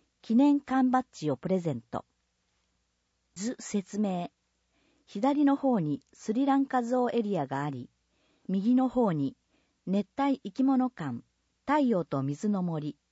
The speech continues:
コツメカワウソ、マレーグマのコーナーがあります。図終わり。スリランカゾウエリア。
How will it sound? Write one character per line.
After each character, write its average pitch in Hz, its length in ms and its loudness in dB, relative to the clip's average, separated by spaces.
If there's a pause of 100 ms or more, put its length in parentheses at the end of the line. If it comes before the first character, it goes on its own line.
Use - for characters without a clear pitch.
(640)
コ - 120 -4
ツ 254 160 -2
メ 277 140 6
カ 247 180 -2
ワ 240 140 2
ウ 190 80 -2
ソ、 - 300 -10 (600)
マ 180 140 -2
レ 277 140 4
ー 269 60 2
グ 214 100 0
マ 165 100 0
の 139 140 -4
コ 226 220 0
ー - 20 0
ナ 160 180 -2
ー - 20 -8
が 127 200 -10
あ 151 40 -8
り 139 120 -6
ま 139 120 -4
す。 - 200 -20 (1040)
図 185 260 -6 (140)
終 151 80 -2
わ 156 160 -2
り。 147 160 -10 (1300)
ス - 160 -6
リ 254 140 2
ラ 277 100 4
ン 277 80 2
カ 254 180 -2
ゾ 226 200 0
ウ - 100 -4
エ 202 80 -2
リ 147 180 -4
ア。 104 140 -10